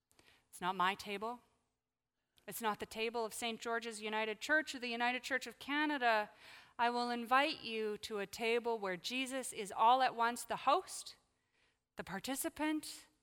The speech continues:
and the adapter. We are welcomed to the table by God,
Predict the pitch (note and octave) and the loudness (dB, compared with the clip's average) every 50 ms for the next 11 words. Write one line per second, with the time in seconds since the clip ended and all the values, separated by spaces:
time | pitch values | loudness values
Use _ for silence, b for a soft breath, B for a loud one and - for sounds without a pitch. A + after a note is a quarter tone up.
0 | _ _ _ _ _ _ _ _ _ _ _ _ _ _ - G3 G#3 G3 - F3 | _ _ _ _ _ _ _ _ _ _ _ _ _ _ -8 -8 -6 -4 -4 -4
1 | E3 D#3+ - F#3+ F3+ G3 - - - E3+ D3+ D3 - - _ _ _ _ _ _ | -4 -2 0 -2 -2 -2 -4 -8 -8 -8 -8 -8 -10 -16 _ _ _ _ _ _
2 | _ _ _ _ _ _ _ _ _ _ _ _ _ _ _ _ _ _ _ _ | _ _ _ _ _ _ _ _ _ _ _ _ _ _ _ _ _ _ _ _
3 | _ _ _ _ _ _ _ _ _ _ B B B B B B B B B G#3 | _ _ _ _ _ _ _ _ _ _ B B B B B B B B B -2
4 | F#3+ F#3 F3+ F3 E3+ F#3 G3 G#3+ G#3+ G#3 - - G#3 G3 F#3+ F3+ - - - F3+ | 0 0 0 0 2 4 4 4 4 2 -2 -8 -8 -8 -8 -10 -10 -12 -10 -10
5 | F3+ F3 - - G3+ G3+ G3 F3+ F3+ E3+ D#3 - E3 E3+ F#3 F#3+ G3 G3 - F#3+ | -10 -10 -8 -6 -6 -6 -4 -4 -6 -6 -6 -4 0 0 2 0 0 -2 -2 -2
6 | F3+ F3+ F3 F3+ F3 F3 F3 F3+ - | 0 0 0 0 -2 -2 -4 -8 -10